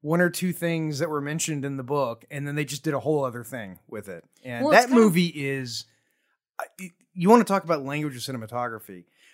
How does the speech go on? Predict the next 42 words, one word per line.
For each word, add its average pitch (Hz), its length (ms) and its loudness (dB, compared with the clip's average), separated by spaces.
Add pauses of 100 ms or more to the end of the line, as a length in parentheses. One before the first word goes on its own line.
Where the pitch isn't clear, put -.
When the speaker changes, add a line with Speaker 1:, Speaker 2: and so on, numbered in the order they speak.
Speaker 1:
That 151 160 6
was 190 140 6
actually 185 240 2
the 139 80 -4
movie, 139 240 -4
when 123 160 -4
I - 20 0
was 143 160 -4
in 123 80 -8
film 151 260 -4
school, 117 240 -8
they 120 120 -10
used 139 360 -2
the 135 60 -6
Mothman 117 380 -6
Prophecies 120 720 -6
as 127 240 -10
the 123 120 -8
example 127 520 -4
movie 113 320 -10
to 107 100 -18
show, 117 580 -4 (320)
okay, 175 300 2
in 143 120 -2
this 202 180 0
scene, 143 300 -4
the 127 60 -12
cinematographer 120 720 -8
is 127 120 -8
conveying 123 720 -8
this. 131 680 -4
Speaker 2:
Oh, 160 320 0
okay. 165 140 -4
Speaker 1:
And 165 80 -2
in 170 140 0
this 214 200 6
scene, 156 240 0
it's 160 140 -6
conveying 123 680 -8
this. 165 420 2
Speaker 2:
Got 139 200 -2
it. 139 140 -12